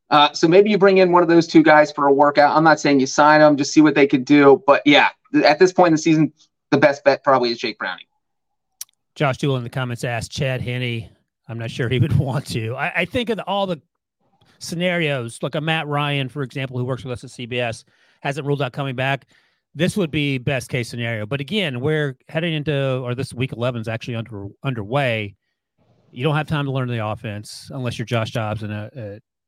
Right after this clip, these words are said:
Speaker 2: a, a nasa scientist.
Speaker 1: Well, remember, you have ten days till your next game, so you do have more than you usually would get.
Speaker 2: Fair enough,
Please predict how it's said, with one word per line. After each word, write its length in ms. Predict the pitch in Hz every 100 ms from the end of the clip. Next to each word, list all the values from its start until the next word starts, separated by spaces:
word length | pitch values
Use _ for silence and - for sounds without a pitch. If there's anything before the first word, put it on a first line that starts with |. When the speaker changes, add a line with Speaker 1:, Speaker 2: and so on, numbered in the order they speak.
| _ -
Speaker 2:
a, 20 |
a 40 |
nasa 200 | 107 110
scientist. 240 | 107 110 -
Speaker 1:
Well, 80 |
remember, 260 | 175 233 233
you 120 | 185
have 100 | 202
ten 220 | 196 214
days 260 | 208 240 240
till 80 | 208
your 80 | 180
next 220 | 180 -
game, 260 | 202 160 113
so 420 | - 151 143 -
you 160 | - 151
do 260 | - 190
have 320 | 190 180 170 156 _ _
more 360 | 143 156 175 175
than 140 | 170
you 80 | 156
usually 380 | 151 160 156 156
would 160 | 139 117
get. 240 | 123 85 - - _ - -
Speaker 2:
Fair 180 | 170
enough, 400 | 147 127 - -